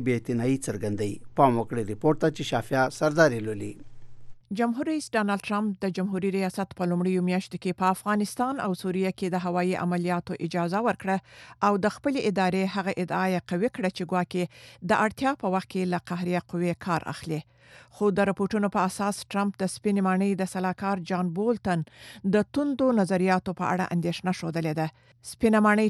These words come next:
Speaker 2: ټینګار کوي چې د ایران د اټومي فعالیتونو د درولو لپاره پر پوځي لارو چارو غور کوي او په عین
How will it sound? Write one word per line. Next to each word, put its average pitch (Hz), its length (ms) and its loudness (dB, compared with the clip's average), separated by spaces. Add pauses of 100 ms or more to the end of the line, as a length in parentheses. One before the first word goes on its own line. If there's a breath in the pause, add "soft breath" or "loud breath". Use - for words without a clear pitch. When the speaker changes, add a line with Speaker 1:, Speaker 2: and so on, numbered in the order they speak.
Speaker 2:
ټینګار 208 420 2
کوي 208 240 2
چې 214 100 4 (380 soft breath)
د 208 140 6
ایران 247 300 4
د 233 160 2
اټومي 196 320 2
فعالیتونو 190 600 2
د 170 100 2
درولو 180 400 2
لپاره 180 460 0
پر 180 180 0
پوځي 175 400 0
لارو 240 180 4 (100)
چارو 214 280 2 (100)
غور 226 360 0
کوي 202 200 4 (460 loud breath)
او 220 40 8 (140)
په 240 140 4
عین 277 200 4